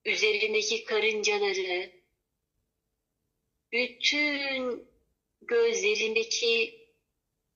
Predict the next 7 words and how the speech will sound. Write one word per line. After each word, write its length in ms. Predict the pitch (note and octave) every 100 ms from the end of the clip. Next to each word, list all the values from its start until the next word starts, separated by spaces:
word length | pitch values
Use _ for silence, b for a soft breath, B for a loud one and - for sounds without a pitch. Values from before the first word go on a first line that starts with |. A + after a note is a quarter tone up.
| _ -
rahatsızlık, 1000 | G3+ A3 G3+ A3 G#3+ - A3 G3 F#3 -
o 140 | F#3+
kurumalar, 1080 | - G#3 G#3 G3+ G3+ F#3+ F#3 F3+ - - - _ _ _ _ _ _ _ _ _ _ _ _ _ _ _ _ _ _ _ _ _ _ -
nefesindeki 1400 | G#3+ A3+ A3 A3+ - A#3+ A#3 A#3+ A#3+ B3+ B3 A#3+ B3 - _ _ _ _ _ _ _ _ _ _ -
acıma, 720 | G#3+ G#3+ A3 G#3 G#3 G3 A3 -
ciğerlerindeki 1040 | F#3+ G#3 G#3 G3+ G#3 G#3 G#3 G4+ - A4+
acıma 760 | - G#3 - G3+ F#3+ F#3 F3+ -